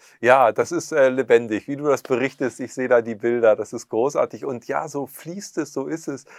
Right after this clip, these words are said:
Das ist einfach, äh, gut, gut zu fühlen und sich da eben dann auch hinschenken zu können und da rein sich zu vertrauen. Nun sind wir ja aktuell auch in einer, ähm, Welt-, ähm, Situation, Entwicklungssituation, Transformation,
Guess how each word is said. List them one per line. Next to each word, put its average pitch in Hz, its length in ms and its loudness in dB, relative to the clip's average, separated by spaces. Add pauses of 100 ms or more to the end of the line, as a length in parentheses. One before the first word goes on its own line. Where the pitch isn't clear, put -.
(220)
Das 123 200 -10
ist 131 140 -8
einfach, 117 480 -2
äh, 110 340 -2
gut, 143 480 -14
gut 139 240 -14
zu - 140 -16
fühlen 147 400 -4
und 123 120 -6
sich 120 140 -14
da 113 260 2
eben 131 280 -10
dann 123 160 -4
auch 120 220 -6
hinschenken 139 680 -12
zu - 140 -14
können 131 280 -10
und 117 180 -14
da 104 140 0
rein 117 380 -4 (320)
sich - 260 -10
zu - 140 -16
vertrauen. 117 580 -4
Nun 107 200 -8
sind 151 220 -10
wir 147 100 -4
ja 131 260 2 (240)
aktuell - 580 -4
auch 156 200 0
in 139 120 -6
einer, 123 160 -6 (380)
ähm, 117 560 -4 (160)
Welt-, 127 640 -6
ähm, 120 600 -16
Situation, 127 840 -4
Entwicklungssituation, 123 1080 -8
Transformation, 120 1000 -8